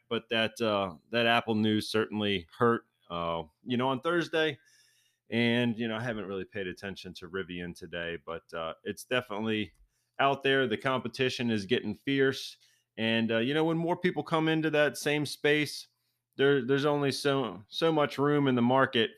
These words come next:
for, you know, how many car manufacturers do we really need or who's gonna be the best. Uh, and, you know, I think Apple's going to,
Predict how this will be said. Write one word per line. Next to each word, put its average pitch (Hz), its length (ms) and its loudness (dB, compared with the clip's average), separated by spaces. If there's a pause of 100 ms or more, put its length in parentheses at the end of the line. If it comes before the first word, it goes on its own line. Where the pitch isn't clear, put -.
for, 107 380 0
you 101 140 -4
know, 95 100 -4
how 113 200 -2
many 110 200 0
car 107 480 2
manufacturers 101 1040 -2
do 110 120 -6
we 101 80 -2
really 95 280 -4
need 104 420 -2
or 95 100 -2
who's 101 280 -4
gonna 98 180 -6
be 90 100 -6
the 87 120 -6
best. 107 520 -2 (560)
Uh, 82 220 -6
and, 107 120 0
you 131 80 0
know, 143 280 0 (120)
I 113 100 -4
think 113 220 -4
Apple's 104 360 0
going 98 280 -2
to, 92 340 -8